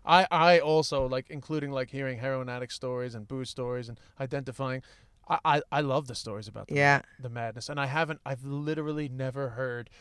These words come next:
Speaker 1: other than, like, a flippant, like, anorexia joke, I've actually never heard good material about eating disorders.
Speaker 2: Yeah.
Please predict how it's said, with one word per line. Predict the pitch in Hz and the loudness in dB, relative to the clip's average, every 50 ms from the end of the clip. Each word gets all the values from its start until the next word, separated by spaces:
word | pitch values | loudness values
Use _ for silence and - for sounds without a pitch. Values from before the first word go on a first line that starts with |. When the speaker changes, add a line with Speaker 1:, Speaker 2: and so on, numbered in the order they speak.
| - - - _ _ | -20 -20 -20 _ _
Speaker 1:
other | 190 208 240 240 269 | 2 2 4 4 2
than, | 208 220 214 185 | 2 0 -2 -2
like, | 180 170 156 - - - | -4 -4 -6 -6 -8 -10
a | 139 - | -10 -10
flippant, | - - - 151 143 143 139 - - 139 - - | -10 -14 -12 -8 -6 -6 -6 -6 -8 -10 -10 -8
like, | 135 123 117 - - - | -8 -10 -10 -10 -12 -14
anorexia | 127 123 120 123 120 123 127 127 123 - - 135 131 120 | -12 -10 -10 -10 -8 -8 -8 -8 -8 -8 -8 -8 -8 -8
joke, | 127 127 127 127 123 - - _ _ _ _ _ _ | -6 -6 -4 -4 -6 -8 -14 _ _ _ _ _ _
I've | - 131 123 - - - | -6 -6 -6 -8 -10 -8
actually | 147 147 143 139 - 156 143 135 | -6 -6 -6 -6 -6 -6 -4 -4
never | 135 131 135 | -2 -2 -2
heard | 123 131 131 120 120 | -2 -2 -4 -4 -2
good | - 135 135 120 127 | -2 -2 -2 0 -4
material | 123 - - - 139 135 131 131 127 120 113 110 | -10 -10 -8 -4 -4 -2 -2 -2 -4 -4 -6 -6
about | - 113 - 120 113 117 - | -8 -6 -4 -4 -4 -4 -4
eating | - 131 127 123 120 117 | -6 -6 -6 -6 -8 -8
disorders. | 117 - - 113 113 110 - - - - | -12 -12 -10 -10 -10 -10 -12 -14 -8 -4
Speaker 2:
Yeah. | 147 151 151 147 143 139 | 2 4 6 6 6 4